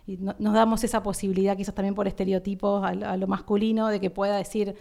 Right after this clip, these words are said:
"Y vamos a ir viendo y quizás tenga que cambiar de decisión", ¿no?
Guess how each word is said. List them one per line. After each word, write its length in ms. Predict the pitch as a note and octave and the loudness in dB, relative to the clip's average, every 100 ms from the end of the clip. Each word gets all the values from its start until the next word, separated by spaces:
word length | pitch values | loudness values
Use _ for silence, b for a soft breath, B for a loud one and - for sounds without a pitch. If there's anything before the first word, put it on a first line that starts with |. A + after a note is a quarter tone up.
| B B B B | B B B B
"Y 300 | G#3+ F#3+ - | -2 -2 -6
vamos 380 | - G3 G#3 A3+ | -8 -2 0 2
a 40 | A3+ | 0
ir 80 | |
viendo 260 | G#3 B3 A#3 | 2 2 2
y 60 | G#3+ | -2
quizás 220 | F#3+ G3+ | -4 -2
tenga 140 | G#3+ | 0
que 80 | G3 | 0
cambiar 300 | F3+ G3 G#3 | -2 -2 -2
de 60 | G3 | -2
decisión", 480 | F3+ F#3 - F3 E3+ | -4 -4 -6 -4 -4
¿no? 160 | A3 | -8